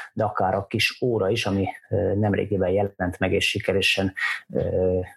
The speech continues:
ráraktuk az európai időt. Ők felismerik, ö,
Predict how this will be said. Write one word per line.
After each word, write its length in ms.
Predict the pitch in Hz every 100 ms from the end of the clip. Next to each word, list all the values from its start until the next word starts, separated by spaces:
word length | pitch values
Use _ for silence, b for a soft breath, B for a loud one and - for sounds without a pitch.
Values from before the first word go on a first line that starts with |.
| -
ráraktuk 760 | 92 104 90 92 - 98 - -
az 340 | - - -
európai 600 | 101 101 95 98 92 -
időt. 480 | 104 98 123 139 - _ _ _ _ _ _ _ - - -
Ők 160 | 135 117
felismerik, 920 | 156 135 - - _ _ 110 101 120
ö, 280 | 123 101